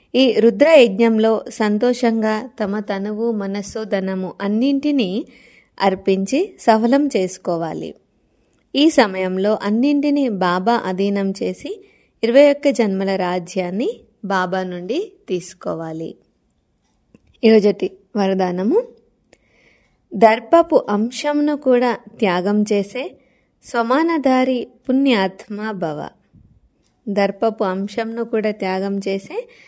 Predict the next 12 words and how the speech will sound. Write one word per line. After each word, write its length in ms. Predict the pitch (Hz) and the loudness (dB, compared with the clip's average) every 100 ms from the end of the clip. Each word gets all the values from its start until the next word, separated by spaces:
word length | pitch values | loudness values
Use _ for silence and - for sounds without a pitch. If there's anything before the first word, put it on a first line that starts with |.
| _ _ | _ _
స్వమానధారి 760 | - 208 196 202 202 190 185 285 | -4 -2 0 -2 -2 -2 -2 -2
పుణ్యాత్మ 760 | - 214 190 180 180 - 226 | -2 -2 -2 -4 -6 -6 -6
కావాలి. 500 | 311 202 147 139 - - _ _ _ _ _ - | -4 -6 -6 -10 -16 -20 _ _ _ _ _ -2
వివరణ, 520 | 196 196 185 180 302 480 _ _ _ _ | 0 0 0 -2 -2 -4 _ _ _ _
స్వమానదారులైన 1120 | - 226 226 302 370 302 262 247 247 240 220 | -4 -2 0 2 4 4 4 4 4 4 2
పిల్లలు 640 | 214 202 185 202 190 180 269 _ - | 0 0 0 0 0 -2 -8 _ -2
అందరికీ 580 | 233 277 330 320 339 269 | 0 2 2 2 0 2
గౌరవంనిచ్చే 1000 | 220 196 208 226 233 226 196 196 214 | 4 4 4 2 2 0 -2 -4 -4
దాతలుగా 640 | 196 180 180 214 196 190 247 | -2 -2 -2 -2 -2 0 0
ఉంటారు. 600 | 196 151 170 147 147 165 _ _ _ _ _ _ _ | -2 -6 -10 -10 -10 -12 _ _ _ _ _ _ _
దాత 360 | 220 214 240 320 | 2 4 4 4
అనగా 560 | 302 269 247 247 247 | 2 2 0 0 -2